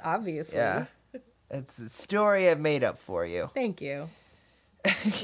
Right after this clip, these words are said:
Speaker 1: No, I, I did not graduate college. I tried a couple of times and it just never happened. I mean, I've got, I've got a certification. I used to have a certification in surgical technology, but that thing's a fucking scam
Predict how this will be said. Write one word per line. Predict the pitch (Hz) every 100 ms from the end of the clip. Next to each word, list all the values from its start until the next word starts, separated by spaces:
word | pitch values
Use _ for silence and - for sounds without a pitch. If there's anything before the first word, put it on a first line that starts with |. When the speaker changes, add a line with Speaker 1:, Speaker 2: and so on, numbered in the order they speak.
| 214 233 240 - 233 -
Speaker 1:
No, | 226 208
I, | 180 196 202 196 151 180
I | 180
did | 175
not | 165 151
graduate | 156 147 151 147 -
college. | 147 143 147 147
I | 147
tried | - 170 151 151
a |
couple | 156 156 160 147
of | 147
times | 147 143 151 156
and | 151 147
it | 147
just | 160 160
never | 147 151 151 160 - _ _ -
happened. | 190 170 170 175
I | 196
mean, | 220
I've | 233
got, | 220 262
I've | 240 247
got | 262 269
a | 214
certification. | 208 190 190 180 170 165 160 -
I |
used | 170 175 233 -
to | 165
have | 156 156
a |
certification | 160 151 156 156 151 156 147 147
in | 151
surgical | 156 170 170 165 160
technology, | 160 151 156 151 147 151 147
but | 165 147 - _ _ _ - -
that | 190 214 240
thing's | 240 185
a |
fucking | 165 190 175 151
scam | - - 190 190 156 147